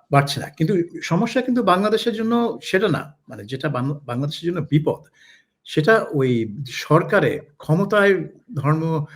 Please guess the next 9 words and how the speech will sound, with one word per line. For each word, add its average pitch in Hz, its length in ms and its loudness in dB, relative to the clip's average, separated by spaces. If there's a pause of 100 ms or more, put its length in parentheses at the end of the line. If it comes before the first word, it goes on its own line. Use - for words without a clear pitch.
(360)
আহ, 131 120 -4
ধর্মান্ধ 143 460 6
বা 127 680 6 (200)
মৌলবাদী 135 440 2
শ-, - 160 -8 (120)
আহ, 104 160 -12
শক্তির 139 600 -2 (200)
উপস্থিতি 143 480 -2
না। 101 160 -8